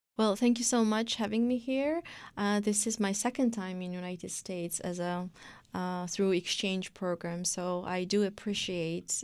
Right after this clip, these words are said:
the possibilities that this country is giving to international students and international scholars. And I'm greatly appreciative to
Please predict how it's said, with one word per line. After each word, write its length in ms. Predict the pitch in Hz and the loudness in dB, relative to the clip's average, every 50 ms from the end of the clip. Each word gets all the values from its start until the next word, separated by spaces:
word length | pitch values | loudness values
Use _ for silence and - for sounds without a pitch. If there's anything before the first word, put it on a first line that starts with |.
| - 175 | -6 -6
the 400 | - 180 180 180 180 180 175 175 170 | -6 -4 -2 -2 -2 -2 -2 -4 -4
possibilities 720 | - 175 175 - - 185 196 185 190 190 - 208 202 202 | -4 -2 -2 -2 -4 -4 -4 -4 -4 -4 -4 -6 -6 -4
that 140 | - 170 170 | -6 -8 -6
this 180 | 165 170 175 - | -6 -6 -8 -6
country 360 | - 208 196 196 - 202 196 | -4 -4 -6 -4 -4 -6 -6
is 120 | 190 - | -6 -6
giving 380 | - - 185 190 185 190 190 196 | -6 -8 -6 -6 -6 -6 -6 -8
to 280 | - - 185 180 180 180 | -8 -8 -8 -6 -6 -6
international 640 | 175 175 175 175 180 180 190 190 - - 202 196 | -8 -8 -8 -6 -6 -6 -6 -4 -2 -2 0 0
students 480 | 196 - - 202 196 190 196 190 - - | 0 0 0 0 0 0 -2 -2 -2 -4
and 120 | 180 175 | -4 -6
international 600 | 165 165 - 180 180 185 185 - - 196 190 185 | -6 -6 -6 -6 -6 -6 -6 -6 -6 -4 -4 -2
scholars. 640 | - - - - 190 190 196 196 190 190 202 - - - - - - - - - - - - | -2 -2 -2 -2 -4 -4 -2 -2 -2 0 -2 -4 -6 -8 -12 -16 -14 -14 -14 -14 -16 -10 -4
And 240 | 196 190 190 185 190 | -2 -2 -2 -2 -2
I'm 200 | 185 185 180 170 | -4 -6 -6 -4
greatly 440 | - 196 196 196 - - 202 190 | -2 -2 -2 -2 -4 -6 -8 -8
appreciative 720 | 190 - - - 180 180 - - 180 185 175 180 180 - | -8 -8 -6 -6 -4 -4 -4 -4 -4 -6 -6 -8 -8 -8
to 260 | - - 180 180 180 | -6 -6 -4 -4 -4